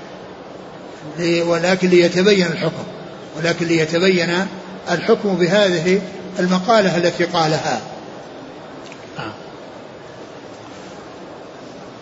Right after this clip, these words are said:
وقول ابن القيم رحمه الله ذكر مسائل يعني عديدة، يعني في تحصل في الفراسة،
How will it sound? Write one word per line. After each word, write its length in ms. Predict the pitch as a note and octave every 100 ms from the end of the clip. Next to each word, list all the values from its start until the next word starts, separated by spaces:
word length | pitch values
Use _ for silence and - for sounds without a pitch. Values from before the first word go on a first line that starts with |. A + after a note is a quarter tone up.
| - - - - - - - - - G#3+
وقول 240 | G3 G#3
ابن 60 | G#3
القيم 420 | G3+ A#3 A3 F#3
رحمه 320 | E3 F3 E3
الله 220 | F3+ F#3 E3+
ذكر 340 | G#3+ G3 E3+
مسائل 500 | D#3+ D#3 F#3 D#3+ D3+
يعني 240 | D3 D3+ C3+
عديدة، 520 | C#3+ F3 G3+ D#3 B2 - - - - - D3+
يعني 320 | D3+ D3 D3
في 200 | C#3+ D#3+
تحصل 380 | D#3 E3+ C#3+ D#3+
في 100 | C#3
الفراسة، 540 | C#3+ C#3+ E3 E3 D3+